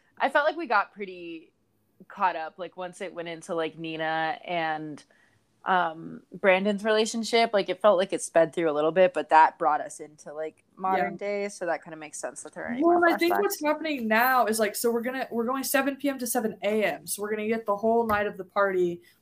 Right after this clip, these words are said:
Speaker 2: but then
Speaker 1: More
Speaker 2: we're also gonna
Speaker 1: detail.
Speaker 2: get a little bit of the morning after.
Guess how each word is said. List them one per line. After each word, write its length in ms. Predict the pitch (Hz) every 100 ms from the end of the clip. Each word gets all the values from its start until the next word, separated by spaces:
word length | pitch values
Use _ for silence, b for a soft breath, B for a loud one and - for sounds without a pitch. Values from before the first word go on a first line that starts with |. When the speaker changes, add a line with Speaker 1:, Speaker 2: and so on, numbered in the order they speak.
| _
Speaker 2:
but 200 | 208 -
then 140 | 180 180
Speaker 1:
More 160 | 170
Speaker 2:
we're 20 |
also 140 | 165 165
gonna 80 | 160
Speaker 1:
detail. 320 | 156 151 160
Speaker 2:
get 120 | 190 190
a 20 |
little 400 | 185 196 214 208
bit 160 | 196
of 140 | 185 175
the 80 | 180
morning 460 | 180 180 170 156
after. 600 | 165 180 180 - - -